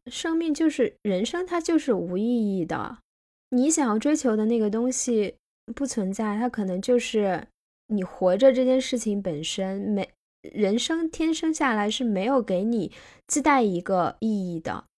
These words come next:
就这就回到了我们说的那个，在生前的那个世界，Jerry 和这些工作人员，他们没有天生的为你设定一个人生目标。为什么其他的事情都是事先设定的，而那个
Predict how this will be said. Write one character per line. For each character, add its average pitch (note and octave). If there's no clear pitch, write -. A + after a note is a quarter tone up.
就 D#4+
这 E4
就 D#4
回 B3+
到 A#3
了 A3
我 G3
们 F3+
说 B3+
的 A#3+
那 G#3+
个， F#3
在 G#3+
生 D4+
前 F#3
的 G3+
那 A3
个 G3
世 G3+
界， G3
Jerry B3+
和 G3
这 G#3+
些 A#3+
工 A#3+
作 B3+
人 F#3
员， F3
他 -
们 C#4
没 G3+
有 F#3+
天 G3
生 G#3
的 G3+
为 G3
你 E3+
设 G#3+
定 F3+
一 D#3+
个 E3
人 D#3
生 E3+
目 E3+
标。 -
为 E4
什 C#4
么 G#3+
其 G3+
他 C4
的 A#3
事 G#3
情 F#3+
都 A3
是 A#3
事 G#3+
先 G3+
设 G3+
定 F3+
的， E3+
而 F3+
那 C4+
个 A3